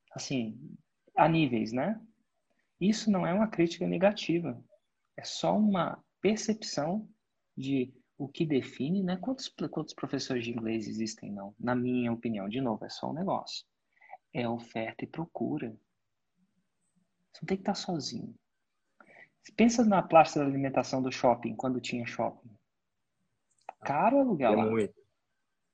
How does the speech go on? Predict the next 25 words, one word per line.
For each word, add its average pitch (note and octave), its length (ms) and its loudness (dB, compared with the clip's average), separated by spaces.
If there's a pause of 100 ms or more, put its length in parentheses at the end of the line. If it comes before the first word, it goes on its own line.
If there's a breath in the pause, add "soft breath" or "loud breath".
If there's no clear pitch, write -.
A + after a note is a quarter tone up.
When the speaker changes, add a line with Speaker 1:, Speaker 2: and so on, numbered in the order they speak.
(480)
Speaker 1:
Mas D3+ 140 0
por - 180 2
que - 160 0
que C4 360 4
o D3+ 100 -6
cara D3+ 260 4
paga C#3+ 300 4
tão F#3+ 260 0
caro D#3 280 2
o D3 40 2
aluguel C3 300 0
lá, B2+ 240 6
onde F#3+ 160 2
ele D#3+ 140 -2
tem D3 160 -2
vinte E3+ 340 2
concorrentes? B2+ 800 -4
É - 80 2
mar C#3+ 180 8
vermelho C#3 460 2
ou D#4+ 40 2
mar A#3 200 2
azul? B2 360 0 (1300)
Não D3 160 -10
sei. C4 640 2